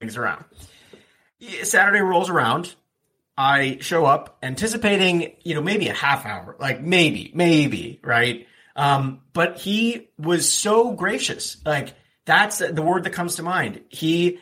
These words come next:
not only did we take time, but we really went in. Like, he, you know, he had stories to tell. I think that this was a part of his life that, you know, you don't really, like, reflect on these things, especially if you're in his position.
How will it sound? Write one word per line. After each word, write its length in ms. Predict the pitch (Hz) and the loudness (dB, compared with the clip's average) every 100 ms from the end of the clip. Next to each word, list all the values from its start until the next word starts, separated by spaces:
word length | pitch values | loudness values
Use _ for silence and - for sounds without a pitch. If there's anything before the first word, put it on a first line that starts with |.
| - | -2
not 220 | 160 220 | 2 4
only 460 | 233 262 190 151 - | 2 2 0 0 -4
did 180 | 160 | -6
we 240 | 139 143 - | 0 0 0
take 380 | - 156 - - | -4 -6 -6 -8
time, 580 | 143 180 165 98 98 - - _ _ | -4 -4 -4 -8 -14 -20 -20 _ _
but 280 | 165 220 - _ _ - | 0 0 -6 _ _ -14
we 260 | 131 233 | -2 0
really 300 | 370 320 156 | 2 0 0
went 320 | 123 139 120 123 | 2 2 2 2
in. 260 | 233 226 - | 0 -2 -2
Like, 340 | 139 131 - | 0 0 -4
he, 180 | - 185 - - | -6 0 0 0
you 100 | 185 | -2
know, 300 | 156 135 - - _ | 0 -2 -4 -14 _
he 120 | - | -2
had 200 | 262 175 | 0 0
stories 520 | - - 196 208 208 | -2 -2 -2 0 -2
to 100 | 180 | -4
tell. 640 | 175 175 180 185 180 - _ - | -6 0 0 0 -6 -10 _ -2
I 140 | 147 | -2
think 320 | 147 185 175 | -2 -4 -4
that 160 | 151 151 | -4 -4
this 180 | 165 160 | -6 -6
was 120 | 135 | -6
a 40 | |
part 280 | 135 160 165 | -2 0 0
of 60 | 147 | 0
his 180 | 143 131 | -4 0
life 400 | 131 151 151 - | 2 2 -2 -2
that, 220 | 131 - | -2 -2
you 140 | 135 | -2
know, 300 | 131 123 - | 0 0 -2
you 140 | 143 139 | -2 2
don't 200 | 165 127 | 2 2
really, 220 | 135 139 | 2 4
like, 200 | 127 120 | 2 0
reflect 520 | 117 - 123 139 - - | -4 -2 -2 -2 -4 0
on 340 | 131 135 139 | 4 4 4
these 200 | 139 139 | 2 0
things, 240 | 143 151 131 | 0 0 0
especially 380 | - 120 - 123 | -4 -4 -4 -6
if 80 | |
you're 100 | 123 | -6
in 80 | 117 | -4
his 160 | 123 117 | -6 -6
position. 640 | 117 110 117 160 165 | -8 -8 -6 -6 -8